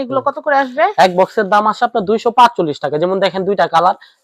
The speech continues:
Speaker 2: একটা হচ্ছে আপনার গিয়া গোল্ডেন কালার, একটা হচ্ছে মিলামিল কালার।
Speaker 1: আর এখানে আজকের পর্বে আমি কিন্তু একটা স্পেশাল জায়গায় চলে আসছি। এটা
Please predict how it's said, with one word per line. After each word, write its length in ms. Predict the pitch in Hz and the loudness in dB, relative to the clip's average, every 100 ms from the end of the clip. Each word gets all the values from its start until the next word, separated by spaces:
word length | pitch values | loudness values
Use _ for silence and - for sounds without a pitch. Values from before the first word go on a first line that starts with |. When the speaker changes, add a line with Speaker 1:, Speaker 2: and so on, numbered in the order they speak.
| 151 | -6
Speaker 2:
একটা 140 | - 180 | -2 -4
হচ্ছে 200 | 165 185 | 0 -2
আপনার 200 | - 190 175 | 0 -2 0
গিয়া 120 | 185 151 | 0 0
গোল্ডেন 260 | 180 185 220 | 0 0 2
কালার, 160 | 233 262 | 4 4
একটা 120 | - 175 | 0 -4
হচ্ছে 160 | 160 180 | -6 -4
মিলামিল 280 | 180 165 135 | -2 -4 -4
কালার। 120 | - | 0
Speaker 1:
আর 60 | 254 | 0
এখানে 160 | 339 330 - | 2 -2 -4
আজকের 320 | - 453 453 440 | -4 0 2 4
পর্বে 340 | 349 285 240 285 - 269 | 6 6 4 4 6 4
আমি 140 | 311 339 | 2 -4
কিন্তু 160 | 320 277 | 0 2
একটা 120 | 262 277 262 | 2 0 -2
স্পেশাল 480 | _ 294 302 302 311 254 | _ 4 4 4 4 6
জায়গায় 240 | 233 254 262 | 4 4 2
চলে 160 | 269 262 262 | 4 6 4
আসছি। 200 | 269 269 233 | 2 2 4
এটা 140 | 277 | 4